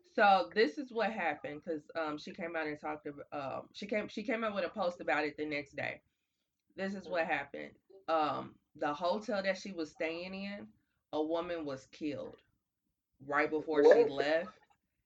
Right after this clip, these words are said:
Speaker 1: and she saw the body when she was leaving. So right before they went on stage, she had a
Speaker 2: Ooh.
Speaker 1: full-fledged panic attack, and she almost didn't come out.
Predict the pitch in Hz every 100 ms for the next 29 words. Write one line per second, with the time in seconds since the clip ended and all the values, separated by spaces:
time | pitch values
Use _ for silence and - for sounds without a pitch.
0 | _ 151 160 160 - 175 165 185 165 175
1 | 165 151 151 147 160 175 170 160 151 165
2 | 143 135 139 151 147 - - - _ _
3 | _ _ - 151 139 131 131 139 139 170
4 | 190 190 185 - - 170 170 180 185 190
5 | - - 156 156 156 151 147 143 - -
6 | 135 143 170 175 175 - 165 160 151 131
7 | - - 131 151 175 190 - _ _ _
8 | - 202 202 160 247 339 339 165 175 185
9 | 190 - 175 165 160 156 - 196 165 156
10 | 151 143 139 139 131 147 139 147 - 143
11 | 147 143 139 131 135 127 98 85